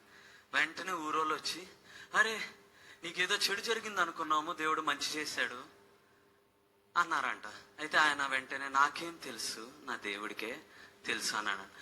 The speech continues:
ఆ కుర్రోడు ఆ గుర్రం ఎక్కి, ఒక అడవి గుర్రం మీద ఎక్కి కింద పడిపోయి కాలు ఇరగొట్టుకున్నాడంట. అయితే వెంటనే ఊరంతా వచ్చి, "అయ్యో, నీ గుర్రం వెళ్ళిపోకుండా ఉంటే బాగున్ను,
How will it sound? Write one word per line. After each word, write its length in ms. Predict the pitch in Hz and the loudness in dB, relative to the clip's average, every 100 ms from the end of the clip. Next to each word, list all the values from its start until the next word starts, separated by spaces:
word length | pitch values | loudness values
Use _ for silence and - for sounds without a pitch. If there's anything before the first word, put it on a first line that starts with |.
| - - | -6 6
ఆ 40 | 175 | 6
కుర్రోడు 460 | - 190 214 214 | 6 6 8 10
ఆ 20 | |
గుర్రం 380 | 175 139 151 175 | 8 6 4 4
ఎక్కి, 240 | 160 - 175 | 0 -2 -2
ఒక 160 | 156 | 4
అడవి 180 | 135 143 | 4 4
గుర్రం 300 | 151 151 147 | 0 0 2
మీద 140 | 147 | 0
ఎక్కి 200 | 131 - | -2 -6
కింద 220 | 143 143 139 | -6 -4 2
పడిపోయి 640 | 147 123 - 110 117 185 - - - - - - _ - _ _ _ - | 2 2 0 0 -2 -6 -18 -20 -20 -20 -20 -20 _ -20 _ _ _ -4
కాలు 260 | 147 156 180 | 2 2 2
ఇరగొట్టుకున్నాడంట. 960 | 147 127 123 - 113 110 98 - - - - - - _ _ _ _ _ _ | -4 -6 -8 -6 -8 -8 -10 -12 -12 -12 -16 -20 -20 _ _ _ _ _ _
అయితే 180 | 160 180 | -4 0
వెంటనే 340 | 175 165 190 202 | 4 4 4 0
ఊరంతా 480 | 175 175 180 175 | 2 4 4 4
వచ్చి, 440 | 175 156 180 170 185 - - - - - - _ - - _ _ _ _ _ | -2 0 -6 -6 -12 -16 -20 -20 -20 -20 -20 _ -20 -20 _ _ _ _ _
"అయ్యో, 360 | 180 185 180 170 - - - | -8 -2 -2 -4 -10 -18 -8
నీ 160 | 170 156 | -6 0
గుర్రం 220 | 160 170 | 2 4
వెళ్ళిపోకుండా 720 | 170 160 - 160 151 151 151 | 4 2 0 -2 -2 -2 0
ఉంటే 260 | 147 139 139 | 0 0 2
బాగున్ను, 600 | 131 131 127 123 123 | 8 8 6 -2 -6